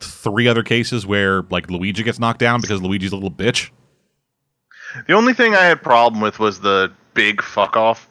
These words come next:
Speaker 2: uh, rabbits.
Speaker 1: Uh, the
Speaker 2: The ones that
Speaker 1: Crushers?
Speaker 2: hit you. Yeah, those guys are annoying.
Speaker 1: Those guys actually had a lot of fun just chaining. Like, I would just, uh, like, Mario and Luigi, they both have, um, they both get Overwatch abilities.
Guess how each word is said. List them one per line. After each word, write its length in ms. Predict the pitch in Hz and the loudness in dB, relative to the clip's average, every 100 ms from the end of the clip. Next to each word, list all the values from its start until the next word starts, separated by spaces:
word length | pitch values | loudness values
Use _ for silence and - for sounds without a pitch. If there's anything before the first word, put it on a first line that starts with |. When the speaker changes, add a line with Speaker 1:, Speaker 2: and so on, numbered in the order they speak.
| 117 | 0
Speaker 2:
uh, 300 | 120 120 117 | 2 2 2
rabbits. 720 | 123 123 123 123 123 - - _ _ | 2 0 0 -4 -8 -16 -18 _ _
Speaker 1:
Uh, 180 | 95 90 | -4 -4
the 100 | 80 | -2
Speaker 2:
The 40 | |
ones 120 | 117 | 0
that 120 | 123 120 | 0 0
Speaker 1:
Crushers? 220 | 143 113 | 0 -2
Speaker 2:
hit 100 | - | -4
you. 180 | 120 113 _ _ _ _ _ | -6 -6 _ _ _ _ _
Yeah, 500 | 95 104 104 95 90 - | -4 0 4 4 0 -4
those 160 | 101 104 | -10 -2
guys 220 | 110 101 | -2 0
are 120 | 92 | -4
annoying. 500 | 90 90 90 87 85 _ _ - - - | -4 -4 -4 -6 -10 _ _ -20 -18 -2
Speaker 1:
Those 240 | 196 302 | 0 2
guys 240 | 277 262 190 | 2 0 2
actually 300 | 170 170 160 | 0 0 0
had 160 | 143 | 0
a 20 | 127 | 2
lot 140 | 117 | 0
of 60 | 110 | 0
fun 200 | 113 98 | -2 -2
just 160 | 92 | -6
chaining. 540 | - - 92 95 101 95 _ _ _ _ _ _ _ _ _ _ _ _ _ _ _ _ _ _ _ _ _ _ _ _ _ _ _ _ _ _ _ _ _ - | -8 -6 -4 -4 -6 -10 _ _ _ _ _ _ _ _ _ _ _ _ _ _ _ _ _ _ _ _ _ _ _ _ _ _ _ _ _ _ _ _ _ -4
Like, 180 | 120 117 | 0 2
I 60 | |
would 100 | 120 | 0
just, 220 | 120 120 | 0 -2
uh, 120 | - 117 | -4 -4
like, 240 | 104 - | -4 -4
Mario 360 | 113 139 160 156 | 0 4 4 4
and 100 | 131 | 2
Luigi, 320 | 117 110 117 | 2 2 0
they 180 | 107 110 | 0 0
both 260 | 107 104 | -2 -2
have, 400 | 104 98 95 90 - _ _ | -2 -2 -2 -6 -14 _ _
um, 500 | 95 92 85 82 73 - | -6 -4 -4 -10 -14 -8
they 100 | 113 | 0
both 140 | 123 120 | 2 2
get 120 | 135 | 2
Overwatch 380 | 117 117 104 104 | 0 2 0 -2
abilities. 540 | 98 90 87 90 - | -2 -4 -4 -6 -8